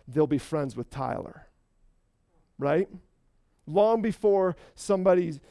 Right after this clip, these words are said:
willing to, to, to engage in, in spiritual things, they'll hang out with him.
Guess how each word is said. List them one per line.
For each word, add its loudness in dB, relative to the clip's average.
willing 2
to, -2
to, -2
to -6
engage 2
in, -8
in -6
spiritual -4
things, -8
they'll 4
hang -2
out 0
with -6
him. -8